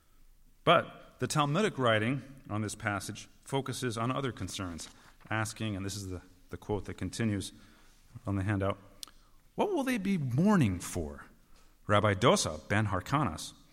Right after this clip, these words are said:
and the rabbis disputed this. One said, "They will mourn the Messiah, son of Joseph, who has been slain."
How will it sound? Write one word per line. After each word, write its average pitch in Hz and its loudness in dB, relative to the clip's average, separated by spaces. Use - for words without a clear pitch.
and 104 2
the 95 2
rabbis 107 6
disputed 123 0
this. - -12
One 143 4
said, 123 -2
"They 95 -4
will 85 -4
mourn 110 2
the 98 -6
Messiah, 92 -2
son - -6
of 101 -2
Joseph, - -6
who 104 -2
has 87 0
been 85 -6
slain." 98 -2